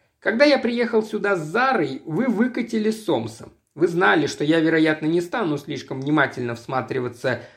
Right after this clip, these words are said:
в его лицо, раз я так боялся мертвецов. Так или иначе, я не рассмотрел настоящего грабителя как следует». «Это сделал ваш инспектор?» «Да, но сюда он делегировал меня.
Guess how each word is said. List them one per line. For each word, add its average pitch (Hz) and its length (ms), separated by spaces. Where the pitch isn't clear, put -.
в 139 80
его 131 300
лицо, 135 600
раз 156 240
я 160 80
так 156 220
боялся 151 640
мертвецов. 151 840
Так 185 200
или 196 160
иначе, 226 360
я 185 220
не 190 140
рассмотрел 190 580
настоящего 139 720
грабителя 127 600
как 135 240
следует». 113 580
«Это 160 220
сделал 196 460
ваш 175 300
инспектор?» 220 840
«Да, 294 300
но 214 140
сюда 233 320
он 254 160
делегировал 208 640
меня. 147 420